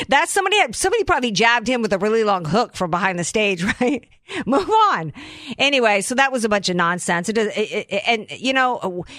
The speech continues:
do you think, you think somebody's sitting at home right now in San Diego County paying four, four seventy-nine a gallon of gas? Do you think that swayed them in any way?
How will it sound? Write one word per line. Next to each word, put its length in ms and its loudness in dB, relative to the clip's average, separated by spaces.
do 80 0
you 120 4
think, 260 -2
you 200 0
think 200 -2
somebody's 460 0
sitting 220 -2
at 100 -2
home 300 0
right 160 0
now 160 2
in 100 -4
San 200 0
Diego 260 0
County 300 0
paying 240 -2
four, 440 -2
four 220 0
seventy-nine 560 0
a 60 0
gallon 300 2
of 60 -4
gas? 320 2
Do 80 0
you 60 2
think 180 -2
that 160 0
swayed 280 0
them 120 0
in 100 0
any 160 0
way? 320 0